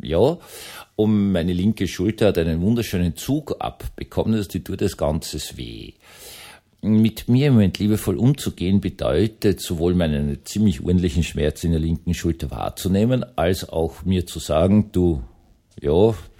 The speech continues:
das tut echt blöd weh, hab ich auch schon gehabt, blöde Geschichte. Und ansonsten sitzt grad da.“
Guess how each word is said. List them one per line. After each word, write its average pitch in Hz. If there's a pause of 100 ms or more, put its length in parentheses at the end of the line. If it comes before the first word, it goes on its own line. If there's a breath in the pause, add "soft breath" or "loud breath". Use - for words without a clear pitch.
(360)
das -
tut - (260)
echt -
blöd 65
weh, 76
hab 76
ich 64
auch 62
schon 92
gehabt, -
blöde 60
Geschichte. - (440 loud breath)
Und 87
ansonsten 92
sitzt -
grad 80
da.“ 50